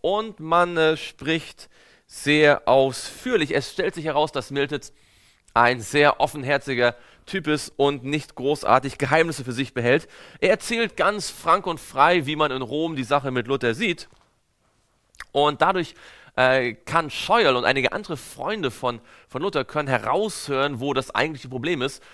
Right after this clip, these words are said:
und entsprechend dann Luther Informationen zukommen lassen. Man erfährt von Miltitz zum Beispiel, dass man in Rom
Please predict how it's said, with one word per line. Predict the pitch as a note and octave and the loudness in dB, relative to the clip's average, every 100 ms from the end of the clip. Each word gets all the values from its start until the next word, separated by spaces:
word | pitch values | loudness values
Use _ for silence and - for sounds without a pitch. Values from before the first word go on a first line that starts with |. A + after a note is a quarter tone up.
| - _ | -20 _
und | C3 D3 | 0 0
entsprechend | C3 - - C3+ C#3+ | -2 -6 -8 -8 -2
dann | A#2+ A#2+ | 0 0
Luther | A#2+ B2+ C3 B2+ - - - | -2 2 4 2 -2 -10 -2
Informationen | C#3 B2+ B2 - - C3+ C3 | -2 0 -2 -2 -4 -2 -2
zukommen | A#2 - C3+ - C3 B2 A#2+ A#2 - - - - | -6 -10 -10 -2 2 2 0 -6 -18 -20 -14 0
lassen. | B2 D3 E3 B2 - _ - | 4 4 2 -8 -12 _ -6
Man | - - | 0 2
erfährt | D3+ - A3 C4+ D4 | 0 -2 0 2 2
von | - C#3+ | -2 0
Miltitz | B2 A#2+ C3+ - | 0 0 -4 -8
zum | D#3 | -2
Beispiel, | A#2+ A#2+ - F#3 G#3+ - - - - | 2 2 2 -2 -4 -4 -20 -20 0
dass | E3 D#3+ | 2 2
man | D#3+ D#3+ D#3 | 4 4 4
in | C#3 D3+ | 2 2
Rom | C#3 C#3+ E3 E3 | 0 0 0 -2